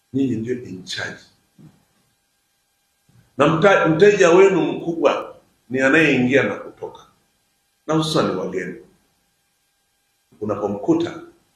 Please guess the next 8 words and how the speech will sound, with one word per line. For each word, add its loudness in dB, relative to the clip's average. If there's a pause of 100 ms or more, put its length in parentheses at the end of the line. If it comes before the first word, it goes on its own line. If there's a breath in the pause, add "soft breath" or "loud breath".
(400)
mgeni 0
anababaishwa -2
hata -2
huku -2
mtaani, -4 (240)
please -2
draw 2 (120)
interest -8